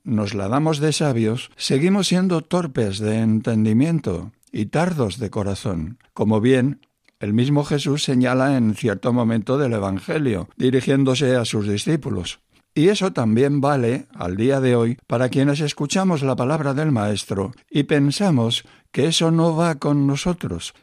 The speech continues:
Escuchamos, sí, pero parece que todo se queda ahí. No hay compromiso ni reacción alguna por nuestra parte.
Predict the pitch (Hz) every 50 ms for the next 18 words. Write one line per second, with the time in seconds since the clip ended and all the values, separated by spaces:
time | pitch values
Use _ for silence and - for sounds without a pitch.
0 | _ _ - 139 135 - - 139 139 - 196 202 190 143 107 95 - - 156 180
1 | 151 - - _ _ - - 117 123 110 147 151 180 190 180 196 185 170 165 135
2 | - - 175 175 180 175 - - 156 139 - 160 160 160 156 151 151 147 151 151
3 | 151 151 131 101 90 - _ _ _ _ _ _ _ _ _ _ - 98 123 160
4 | 180 202 208 190 165 156 143 123 113 110 113 107 117 131 123 - - 107 101 90
5 | - - - 113 113 113 110 110 113 113 117 113 113 - - - 147 185 185 185
6 | 156 139 123 139 165 185 170 123 95 90 90 - - - 92 98 101 101 92 -
7 | - 107 95 90 107 92 85 - - 92 82 85